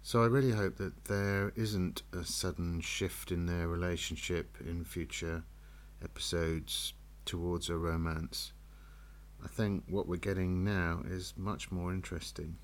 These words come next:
Anyway, the chaos of the fighting continues. Uh, Lucy suddenly realises that the boy Wyatt saved from under the rubble earlier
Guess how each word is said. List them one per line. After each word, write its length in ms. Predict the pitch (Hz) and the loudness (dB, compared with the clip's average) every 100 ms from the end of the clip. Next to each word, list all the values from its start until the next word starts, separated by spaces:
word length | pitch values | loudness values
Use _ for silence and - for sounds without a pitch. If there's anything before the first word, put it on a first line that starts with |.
| - - - - - - - - - - - - - | -16 -18 -18 -18 -18 -18 -18 -18 -16 -16 -16 -16 -2
Anyway, 340 | 92 95 87 82 | 4 6 6 4
the 120 | - | 0
chaos 500 | - 110 107 98 - | -2 2 4 4 4
of 80 | 90 | 2
the 80 | 92 | 0
fighting 560 | - 95 90 - 90 | 4 4 4 2 2
continues. 1080 | - 85 - 101 101 104 104 104 - - - - - - - - | 2 0 2 4 6 8 6 4 2 -2 -4 -8 -18 -18 -18 -12
Uh, 520 | 98 92 90 90 92 95 - - - - 87 | -6 -2 0 0 0 -4 -10 -18 -18 -10 4
Lucy 380 | 117 123 - | 6 6 4
suddenly 440 | 90 - 92 92 92 | 4 4 6 8 8
realises 920 | 90 92 90 90 87 87 87 82 - | 8 6 6 6 4 4 4 2 2
that 280 | 92 85 92 | 0 0 -2
the 60 | |
boy 440 | 80 - 107 113 104 | -2 0 4 4 4
Wyatt 460 | 95 95 92 - | 6 6 4 0
saved 540 | - - 98 90 85 - | -2 4 6 6 4 0
from 180 | 87 | 2
under 200 | 90 90 | 4 4
the 120 | 87 85 | 2 2
rubble 460 | 92 85 80 85 | 2 2 2 2
earlier 460 | - 87 85 87 | 2 2 2 2